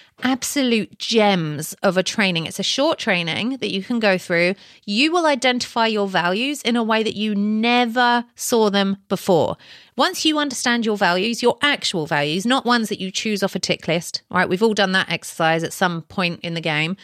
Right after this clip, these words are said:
but your actual core values, you don't choose your values. Your value, you are your values. So what we do is we identify those so you can see them.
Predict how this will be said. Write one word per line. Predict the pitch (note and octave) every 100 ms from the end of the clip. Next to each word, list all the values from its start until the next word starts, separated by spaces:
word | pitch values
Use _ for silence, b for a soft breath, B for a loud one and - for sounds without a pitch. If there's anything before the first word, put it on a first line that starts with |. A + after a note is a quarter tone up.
| B B B
but | A#3
your | B3 -
actual | C4+ C#4 - D#4 D4+
core | - C#4 B3+
values, | A3 F3 F3 A3+ D#4+ F4+ - b b b b _ -
you | G3 A#3+
don't | D#4+ B3
choose | - C4 B3
your |
values. | C4+ D4 D4+ E4 F4 - _
Your | A3+
value, | A3 B3 B3
you | G#3 A3+ -
are | G3 F#3
your | D3+
values. | D#3+ D#3+ E3 E3+ - - _ B B B
So | - A#3
what | A3
we | A#3
do | B3+
is | A#3
we | A3
identify | G3+ A3 D#4 - G#3 F#3
those | F3 F3
so | -
you | G3
can | G3+
see | F3 - B3+
them. | G#3 D#3 G#3